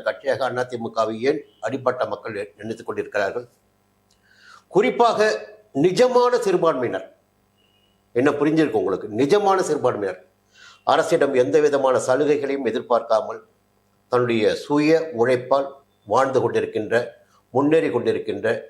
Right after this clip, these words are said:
நிஜமான சிறுபான்மையினர், அத்தகைய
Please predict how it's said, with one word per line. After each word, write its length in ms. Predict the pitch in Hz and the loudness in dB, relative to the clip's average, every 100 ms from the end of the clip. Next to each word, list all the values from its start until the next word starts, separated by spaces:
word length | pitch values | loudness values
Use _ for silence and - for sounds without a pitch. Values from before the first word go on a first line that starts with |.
| _ - 123 | _ -4 0
நிஜமான 400 | 143 196 180 175 - | 2 2 4 2 2
சிறுபான்மையினர், 540 | 135 120 104 92 87 - _ _ _ _ - _ 135 | 0 0 0 -6 -8 -18 _ _ _ _ -20 _ 0
அத்தகைய 360 | 156 - 196 | 2 2 2